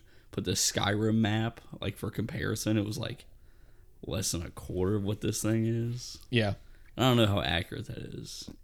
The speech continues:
Speaker 1: In all
Speaker 2: It's a huge map, though.
Speaker 1: Eh, Skyrim was pretty big, too. If I, I remember trying to walk across it once just 'cause I was bored one day. Uh, regardless, I know,
Speaker 2: Sad.
Speaker 1: I know. I put up a lot of hours in Skyrim.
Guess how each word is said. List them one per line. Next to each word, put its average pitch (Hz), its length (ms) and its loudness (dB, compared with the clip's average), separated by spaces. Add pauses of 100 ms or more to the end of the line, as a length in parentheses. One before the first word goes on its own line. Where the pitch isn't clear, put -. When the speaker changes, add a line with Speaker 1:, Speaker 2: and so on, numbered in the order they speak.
(140)
Speaker 1:
In 101 120 2
all 85 140 2
Speaker 2:
It's 101 120 0
a - 80 6
huge 123 300 8
map, 104 280 2
though. 92 400 -4
Speaker 1:
Eh, 107 440 8
Skyrim 90 360 0
was 92 100 -8
pretty - 200 -8
big, - 220 -8
too. - 160 -6
If 131 60 -8
I, - 100 -4
I 95 180 2
remember 117 280 8
trying 98 200 4
to 90 60 2
walk 92 280 0
across - 400 -8
it - 80 -12
once 104 220 -6
just - 120 -12
'cause - 140 -10
I - 20 -8
was 127 100 -10
bored - 260 -8
one 113 160 -8
day. - 320 -10 (540)
Uh, 87 280 4
regardless, 110 640 4
I 101 100 4
know, - 200 2
Speaker 2:
Sad. - 180 -4
Speaker 1:
I 107 120 6
know. - 360 0
I 104 80 -6
put - 160 0
up - 120 -4
a - 40 -6
lot - 240 -6
of - 140 -6
hours - 200 -8
in - 80 -10
Skyrim. - 440 -10